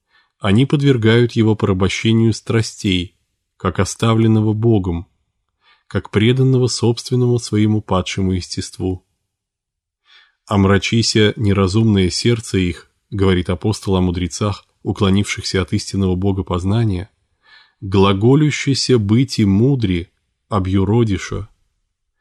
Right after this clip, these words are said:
примениша истину Божию во лжу, сего ради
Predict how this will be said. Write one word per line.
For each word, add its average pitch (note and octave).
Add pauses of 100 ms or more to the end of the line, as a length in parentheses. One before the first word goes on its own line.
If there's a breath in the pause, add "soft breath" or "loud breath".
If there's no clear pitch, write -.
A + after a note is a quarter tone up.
(260)
примениша G2 (120)
истину F#2+
Божию G#2 (120)
во F#2+
лжу, G2 (920)
сего F#2+
ради A#2